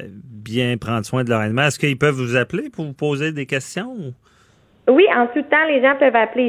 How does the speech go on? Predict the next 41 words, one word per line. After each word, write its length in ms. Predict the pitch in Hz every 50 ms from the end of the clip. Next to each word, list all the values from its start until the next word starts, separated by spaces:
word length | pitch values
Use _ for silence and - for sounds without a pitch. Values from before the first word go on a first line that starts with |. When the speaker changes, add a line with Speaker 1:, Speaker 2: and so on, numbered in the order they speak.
| 226
Speaker 2:
ici 100 | - 302 -
quand 160 | - 247 226 -
ils 40 | 220
ont 80 | 220 214
des 320 | 214 220 214 214 208 202 208
questions 480 | - 226 202 196 - - 240 240 262 285 - - - - - -
ou 120 | - 226
même, 240 | 226 226 226 254 254
là, 100 | 240 240
dans, 400 | 233 220 208 202 196 196 196 196 190
j'imagine, 360 | 214 214 202 202 208 240 254
dans 100 | 240 220
n'importe 340 | 220 220 214 220 233 233 226 214 214
quel 140 | 226 226
S 140 | 233 214 208 - -
P 120 | - 214 196
A, 200 | 196 208 233 233 - - - - - - _ -
euh, 240 | - 196 190 190 190
ou 160 | 196 196 196
S 100 | 196 196 196 196
P 120 | - 214 208 208
C 80 | - 208
A, 140 | 196 208 214
là, 180 | 220 214 202 202
au 100 | 202 202
Québec. 400 | 202 - 208 196 185 208 220 214 214
Tout 60 | -
le 60 | 226
monde 100 | 226 226
va 120 | 233 220 208
se 60 | 214
faire 140 | 214 220 220
un 80 | 214
plaisir 340 | 208 214 214 208 190 233 240
de 80 | 233 226
répondre, 480 | 208 196 202 196 - 214 214 220 226 220
là, 220 | 214 208 208 208
à 60 | 202 196 202
ces 80 | - 208
questions-là 720 | 208 - 202 208 - - - 196 190 190 190 196 220 262 277 - - - - - -
parce 140 | - 208 196